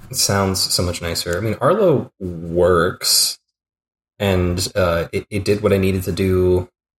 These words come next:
when I needed it to do it, because, like, uh, the, if there was a battery Nest doorbell when I was buying this, I probably would have bought it instead of the Arlo,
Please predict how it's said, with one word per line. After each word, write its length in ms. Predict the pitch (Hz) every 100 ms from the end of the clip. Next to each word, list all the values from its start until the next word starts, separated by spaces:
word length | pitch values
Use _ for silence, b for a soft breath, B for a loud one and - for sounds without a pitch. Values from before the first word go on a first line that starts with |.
| _
when 380 | 101 87 90 90
I 100 | 90
needed 300 | 87 85 82
it 120 | 87
to 80 | -
do 220 | 82 85
it, 220 | 95 - -
because, 340 | - 85 78
like, 300 | 80 76 - -
uh, 100 | 90 -
the, 460 | 90 85 - - - _ _ b b _
if 200 | 107 -
there 180 | 104 95
was 380 | 90 87 90 -
a 500 | 90 87 85 85 - _ _ _ _ _ - _ -
battery 580 | 87 87 87 85 87 92 -
Nest 500 | 95 87 85 - -
doorbell 440 | 92 82 78 76 80
when 180 | 90
I 60 | 78
was 160 | 80 -
buying 600 | 85 82 92 123 131 -
this, 320 | 107 117 - -
I 160 | 87 80
probably 500 | - 87 82 80 82
would 220 | 78 78
have 260 | 87 80 -
bought 200 | 73 78
it 140 | 80
instead 340 | 85 80 - 82
of 80 | 95
the 120 | 110
Arlo, 340 | 147 180 190